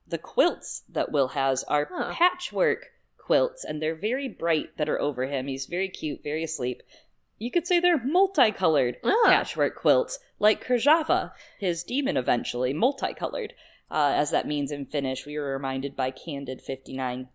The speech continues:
Speaker 1: last week talking about that, but I actually think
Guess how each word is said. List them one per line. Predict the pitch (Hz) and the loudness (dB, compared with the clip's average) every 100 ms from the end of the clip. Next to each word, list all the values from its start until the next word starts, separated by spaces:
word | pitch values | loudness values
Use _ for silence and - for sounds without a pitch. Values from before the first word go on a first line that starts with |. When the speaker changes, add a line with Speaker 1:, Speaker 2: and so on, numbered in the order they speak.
| _ | _
Speaker 1:
last | 156 165 - - | -4 -4 -4 -8
week | 117 123 - | -6 -8 -8
talking | - 135 - 131 | -2 -2 -2 -2
about | 127 131 - | 0 0 0
that, | 123 - | -2 0
but | 160 - | 0 2
I | 175 | 4
actually | 190 - - 160 | 4 2 -4 -4
think | - 202 - - | -4 -4 -4 -12